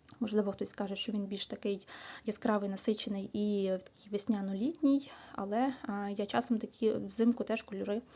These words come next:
а, люблю. Тому цей я хочу закінчити, він в мене залишається. А тепер давайте про хороше, тому що я сміло можу сказати, що,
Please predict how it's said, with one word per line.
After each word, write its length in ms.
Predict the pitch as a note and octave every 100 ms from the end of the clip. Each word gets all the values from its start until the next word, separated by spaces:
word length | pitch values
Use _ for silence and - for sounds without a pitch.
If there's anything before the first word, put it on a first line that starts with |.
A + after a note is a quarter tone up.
| - - - -
а, 120 | G3+ -
люблю. 460 | G3+ G#3+ G3+ F3 - - - -
Тому 300 | - A#3 A3+ F#3+
цей 320 | - A3+ G3+ - - - - -
я 60 | G#3+
хочу 300 | - G3+ F#3+ G#3+ -
закінчити, 760 | G3+ A3 G3+ F#3 - - B3+ C#4+ - -
він 80 | G#3+
в 100 | G3
мене 160 | G3
залишається. 800 | G3 F#3+ G3 F#3 - G#3 - C#4+ - - - - - - - -
А 240 | G#3 G#3 G3+
тепер 300 | - D4 C4
давайте 340 | G#3+ A3+ A#3
про 180 | - B3
хороше, 580 | B3+ G#3 F#3 - B3+ C#4+ - -
тому 200 | B3 A#3+
що 200 | B3+ -
я 100 | A3+
сміло 340 | A3 A#3+ A3+ G#3+
можу 220 | G#3 G3+
сказати, 360 | - - G3+ G#3
що, 300 | - G#3+